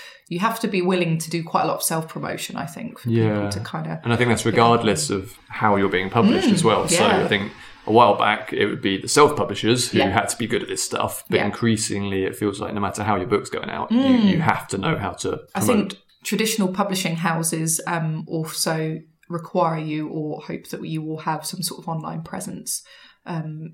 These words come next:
Speaker 1: for your writing as well. So it's a po-, it's gonna, it's really popular. We've sold quite a few places on this already, but there are still some left. It will sell out before the day takes place. So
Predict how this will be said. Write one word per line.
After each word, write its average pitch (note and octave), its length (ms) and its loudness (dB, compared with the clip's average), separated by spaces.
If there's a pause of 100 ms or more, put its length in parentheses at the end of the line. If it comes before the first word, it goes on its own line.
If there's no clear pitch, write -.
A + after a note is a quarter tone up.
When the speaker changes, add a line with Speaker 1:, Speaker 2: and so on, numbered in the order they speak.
(120)
Speaker 1:
for E3 80 -6
your D#3 180 -6
writing D#3+ 460 -10
as E3 200 -10
well. E3 280 -10
So - 260 -6
it's - 160 -4
a F#3+ 60 -8
po-, - 200 -2
it's F3+ 120 0
gonna, A3+ 260 0
it's F#3+ 180 -2
really C#4+ 200 0
popular. F#3 560 0
We've F#3 160 0
sold A3 320 -2
quite - 160 0
a - 60 -6
few F#3+ 140 -6
places F3 380 -4
on E3 100 -6
this E3 200 -2
already, E3 400 -4 (240)
but E3 60 -4
there F3 140 4
are F3+ 140 0
still E3+ 240 -8
some D#3+ 300 -2
left. - 340 -8
It - 140 -8
will F#3+ 120 2
sell F#3 280 2
out D#3+ 280 0
before F3 320 -2
the D#3+ 80 -2
day E3 180 -4
takes - 260 -10
place. - 360 -8
So F#3 280 -8